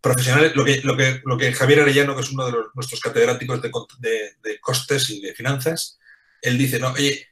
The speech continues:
nuestros alumnos tienen que ser profesionales del estudio. O sea, ellos vienen aquí y imaginemos que ellos se ganan el salario, que se lo pagan sus padres con el estudio,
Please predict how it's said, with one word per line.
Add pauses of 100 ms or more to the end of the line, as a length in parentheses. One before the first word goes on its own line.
(140)
nuestros
alumnos
tienen
que
ser
profesionales
del
estudio.
O
sea,
ellos
vienen
aquí
y
imaginemos
que
ellos
se
ganan
el
salario,
que
se
lo
pagan
sus
padres
con
el
estudio,